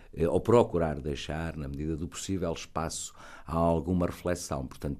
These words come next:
alguns desafios, algumas provocações, de modo a que,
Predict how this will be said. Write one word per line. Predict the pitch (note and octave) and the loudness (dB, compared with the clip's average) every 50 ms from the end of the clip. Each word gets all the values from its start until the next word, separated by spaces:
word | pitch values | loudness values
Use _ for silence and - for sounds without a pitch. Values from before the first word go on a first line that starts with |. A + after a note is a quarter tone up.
| - - - | -8 -8 -4
alguns | - E2 D2 D#2+ F2 D#2+ | -2 -2 0 0 0 0
desafios, | D#2+ D#2+ F2+ A#2 - - A2 A2 G#2 D#2+ D2+ | 0 -2 -4 -4 -4 -2 -2 0 0 0 -2
algumas | D#2 C#2+ C#2+ C#2+ E2 E2 D#2+ | -4 -4 -2 -2 -2 -4 -4
provocações, | - - E2 D2+ D#2+ D#2 - F#2+ F2 - - G2 G2 G2+ G2+ G2 - - - - - - - | -6 -8 -8 -8 -8 -6 -6 -6 -6 -4 -4 -4 -4 -4 -6 -8 -10 -14 -16 -16 -14 -10 -6
de | - E2+ F#2 | -2 0 2
modo | F2 F2 F2+ F#2 F2+ E2+ E2 F2+ | 6 6 8 8 8 6 4 0
a | |
que, | D#2+ - - F#2 G2 G2+ F2+ | -2 -2 0 0 2 2 2